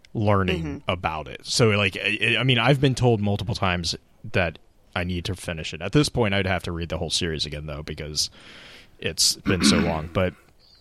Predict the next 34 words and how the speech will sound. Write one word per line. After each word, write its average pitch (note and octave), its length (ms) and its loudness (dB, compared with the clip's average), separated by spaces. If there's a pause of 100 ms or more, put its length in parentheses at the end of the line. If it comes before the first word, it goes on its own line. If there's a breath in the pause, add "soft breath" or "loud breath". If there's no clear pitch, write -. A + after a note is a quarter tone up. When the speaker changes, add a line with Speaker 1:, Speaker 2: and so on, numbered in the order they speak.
(440)
Speaker 1:
but A#2 120 4
the G#2 240 2
R B2+ 120 6
P A2+ 200 2
G F#2+ 460 -2 (160)
that F#2 160 0
they F2+ 120 0
built, F2+ 480 -2 (220)
um, D#2+ 460 -6 (220)
was G2+ 200 2
also, G2 380 2
I - 80 -6
th-, - 180 -8
I - 40 -2
wanna G#3 180 2
say - 100 2
it C3 40 4
was G2+ 120 0
Wizards F#2 300 0
of D#2+ 60 -4
the D#2 40 -10
Coast, F2 360 -2 (480 loud breath)
um, D#2+ 640 -2 (180)
put A2+ 160 2
it F#2+ 120 2
out. E2 360 -4 (120)
And F#2 460 0
it C3 220 -2
was, D#3 420 4
again, A2+ 440 4
it G2+ 180 0
was G2 320 0
just, - 420 0
uh, F2+ 320 -4